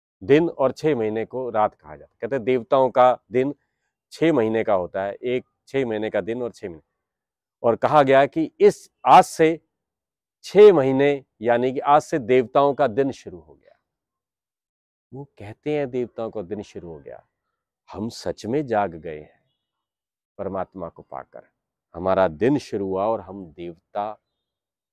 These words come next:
की दुनिया में आएंगे, देवत्व को प्राप्त करेंगे।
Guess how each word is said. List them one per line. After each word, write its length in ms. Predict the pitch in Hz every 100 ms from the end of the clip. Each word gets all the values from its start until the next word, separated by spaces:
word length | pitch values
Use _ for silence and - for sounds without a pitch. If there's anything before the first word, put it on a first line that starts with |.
| _ _
की 80 | 120
दुनिया 420 | 87 90 90 113
में 180 | 117 107
आएंगे, 400 | 82 82 87 95
देवत्व 520 | 87 92 92 117 -
को 160 | - 85
प्राप्त 340 | - 76 -
करेंगे। 340 | _ _ _